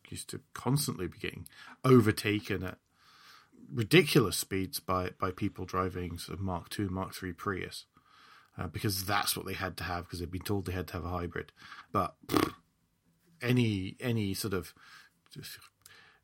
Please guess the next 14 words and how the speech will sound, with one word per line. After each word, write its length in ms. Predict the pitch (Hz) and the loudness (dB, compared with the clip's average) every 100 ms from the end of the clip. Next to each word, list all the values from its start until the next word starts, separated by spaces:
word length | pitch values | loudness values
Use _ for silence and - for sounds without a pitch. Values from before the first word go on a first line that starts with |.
| - - _ _ _ _ _ _ _ - | -20 -20 _ _ _ _ _ _ _ -14
God 180 | - 113 | -6 -4
forsake, 380 | - 110 123 117 | -2 2 2 2
they 80 | 107 | 4
have 180 | 123 - | 4 4
to 80 | |
change 320 | 107 131 117 101 | 4 6 6 10
their 200 | 160 131 | 10 10
behaviour 500 | 104 107 95 98 95 | 8 4 2 0 0
in 80 | |
any 200 | 98 95 | 0 0
way, 200 | 92 90 | 2 2
shape 320 | 87 92 85 92 | 2 0 -2 -2
or 100 | 87 | -4
form 320 | 98 90 | -2 -4